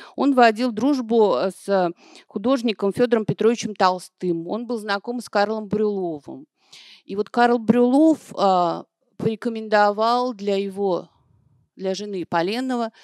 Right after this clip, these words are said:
учителя из своего круга, художника Константина, а, Молдавского.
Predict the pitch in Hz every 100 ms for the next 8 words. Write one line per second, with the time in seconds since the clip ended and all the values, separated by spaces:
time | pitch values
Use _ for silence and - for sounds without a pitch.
0 | _ - - 208 180 - 147 151 - 185
1 | - 202 214 240 - 214 156 151 156 175
2 | 226 240 240 190 - 185 - 180 190 -
3 | 233 220 208 208 _ _ _ _ _ _
4 | _ _ - 170 180 220 208 175 135 -
5 | - -